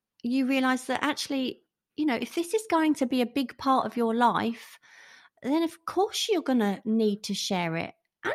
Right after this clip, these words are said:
want to share it. And there's nothing wrong with that. If you wanna take your art seriously, then you have to share it, because how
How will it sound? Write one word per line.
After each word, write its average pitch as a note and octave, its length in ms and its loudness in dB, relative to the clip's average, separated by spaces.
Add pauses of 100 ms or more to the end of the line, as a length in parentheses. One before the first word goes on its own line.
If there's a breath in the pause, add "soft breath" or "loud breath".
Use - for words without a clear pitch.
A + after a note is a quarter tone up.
want A#3+ 260 4
to G3 100 -6
share F3+ 380 -2
it. - 80 -2
And C4 100 -2
there's F4 140 -4
nothing D4 280 0
wrong F4+ 140 2
with A#3+ 120 4
that. F3+ 180 2 (600 loud breath)
If C#4+ 160 -2
you F4 180 2
wanna D#4+ 160 2
take - 380 -4
your A#3 160 0
art G#3+ 200 0
seriously, G#3 600 -2
then G#3 180 0
you B3 100 6
have C#4 300 0
to G#4+ 100 -4
share E3+ 340 0
it, - 120 -6
because A#3+ 260 -4
how C#4 460 -2